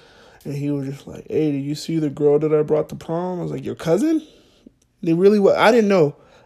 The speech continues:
I did not know, but it really was his cousin. And, you know, that kid just got quiet. And I was like, "What, you think your cousin is hot, bro?"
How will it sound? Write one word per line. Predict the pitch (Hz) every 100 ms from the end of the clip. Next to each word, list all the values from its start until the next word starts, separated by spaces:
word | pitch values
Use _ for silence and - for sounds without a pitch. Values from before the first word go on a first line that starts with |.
| _
I | 175 196
did | 185
not | 165 165 165
know, | 160 131 - _ _ _ _
but | 156
it | 147
really | 156 151
was | 143 147 139
his | -
cousin. | - 143 120 - _ _ _ _ _ _ _ _ _ _ _ -
And, | 131 120 95 -
you | 143 147
know, | 117 101
that | 127
kid | - 147 147
just | 143 -
got | - -
quiet. | - - 123 107 65 - _ _ _ _ _ -
And | -
I |
was | 113
like, | 117
"What, | - 147
you | 151
think | 160 165
your | 151
cousin | - 143 151 143
is | -
hot, | - 120 156 185
bro?" | 185 202 208 226